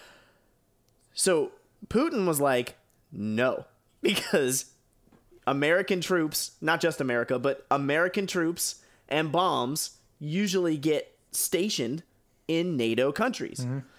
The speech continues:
Speaker 1: Ukraine used to be mine to begin with. It's not now, and I don't want y'all having that type of influence in my country,
Speaker 2: Mm-hmm.
Speaker 1: according to him. Sort of like China and Taiwan.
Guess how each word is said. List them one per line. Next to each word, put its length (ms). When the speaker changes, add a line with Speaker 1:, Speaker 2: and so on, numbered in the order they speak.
Speaker 1:
Ukraine 520
used 200
to 60
be 140
mine 520
to 100
begin 380
with. 320
It's 220
not 280
now, 500
and 340
I 160
don't 200
want 180
y'all 500
having 280
that 160
type 180
of 120
influence 420
in 60
my 120
country, 420
Speaker 2:
Mm-hmm. 220
Speaker 1:
according 360
to 60
him. 160
Sort 200
of 40
like 140
China 280
and 120
Taiwan. 460